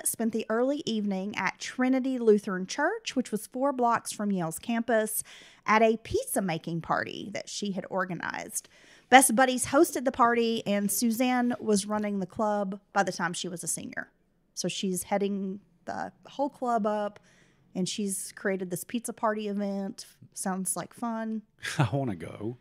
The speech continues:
Speaker 1: I wanna make my own pizza. That was always, like, such a special treat to get to make your own pizza when you were young.
Speaker 2: It, it's
Speaker 1: right?
Speaker 2: true. I, and I think, uh,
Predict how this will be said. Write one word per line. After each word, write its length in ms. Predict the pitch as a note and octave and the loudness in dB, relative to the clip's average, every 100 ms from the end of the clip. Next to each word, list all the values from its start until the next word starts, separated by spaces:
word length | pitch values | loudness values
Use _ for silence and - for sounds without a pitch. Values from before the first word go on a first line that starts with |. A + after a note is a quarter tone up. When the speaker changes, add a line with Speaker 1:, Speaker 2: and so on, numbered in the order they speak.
| _ | _
Speaker 1:
I 40 | G#3 | 0
wanna 120 | B3+ | 2
make 180 | B3 A3+ | 2 2
my 160 | G#3 | -4
own 140 | - F3+ | -4 -6
pizza. 420 | - D#3+ E3 F3 - _ _ _ _ _ _ | -8 -10 -10 -12 -16 _ _ _ _ _ _
That 120 | D#4 | 2
was 100 | C5+ | 4
always, 200 | C#5 A4 | 6 6
like, 120 | C4+ | 4
such 220 | - A#3+ A#3+ | 0 -2 -2
a 60 | |
special 340 | G#3 G#3 - F3+ | -2 -2 -4 -8
treat 500 | - E3+ F#3+ - - | -6 -6 -6 -10 -8
to 80 | |
get 140 | F#3+ F#3 | -8 -6
to 100 | F#3 | -8
make 180 | F3+ - | -8 -8
your 120 | E3+ | -8
own 100 | E3+ | -8
pizza 340 | - D#3 - | -10 -12 -8
when 160 | F3+ F3+ | -6 -4
you 120 | F3+ | -4
were 220 | F3+ E3+ - - | -6 -10 -14 -8
young. 400 | F3+ E3+ F#3 G3 _ _ | -8 -6 -8 -10 _ _
Speaker 2:
It, 160 | A#2 B2 | -12 -6
it's 200 | B2+ F3+ | -2 0
Speaker 1:
right? 60 | G3 | 2
Speaker 2:
true. 360 | F#3+ F3 F2+ F#2 | 2 2 0 -4
I, 200 | A2+ C3 | -6 -2
and 180 | A#2 B2+ | -2 -2
I 60 | |
think, 320 | A#2+ C#3 B2 | -2 -2 0
uh, 320 | A2+ G#2 F#2+ | 2 2 0